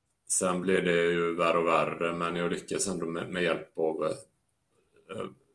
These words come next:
sen Voltaren och sådär och, och genomföra. Men sen så blir det väl att man körde över kroppen lite för mycket då, så att jag, eh,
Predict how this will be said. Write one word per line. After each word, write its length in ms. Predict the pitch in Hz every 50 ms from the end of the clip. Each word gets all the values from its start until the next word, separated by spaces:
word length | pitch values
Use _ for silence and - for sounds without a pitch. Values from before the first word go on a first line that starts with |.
| _ _ _ _
sen 220 | - - 95 85
Voltaren 680 | 80 92 95 - - 95 92 87 82 82 85 90 87 95
och 60 | 95
sådär 320 | 95 - 95 98 - - -
och, 360 | - - - - - - -
och 140 | 90 87 92
genomföra. 720 | 87 82 78 78 78 76 - 87 87 80 80 80 78 - - - - - - - - - - - - - _ _ _ _ _
Men 120 | _ 104 95
sen 240 | - - 107 98 95
så 120 | - 110
blir 180 | 110 120 120 110
det 60 | 104
väl 200 | 98 98 98 98
att 120 | 90 -
man 80 | 104 95
körde 320 | - - 110 98 95 95
över 380 | 92 87 85 82 85 92 101 - - - _ - -
kroppen 280 | 107 - - - 98
lite 180 | 92 82 - 98
för 260 | - - 95 92 98
mycket 340 | - - - - _ - 101
då, 100 | 92 -
så 160 | - - 87
att 140 | 85 - -
jag, 320 | 90 85 82 82 80 - - _ _ _ _ _ - _ _ _ _ _ _ _ _ _ _ _ _ _ _ _ _ _ _ _ _ _ _
eh, 640 | - 101 95 95 95 95 92 92 92 92 92 92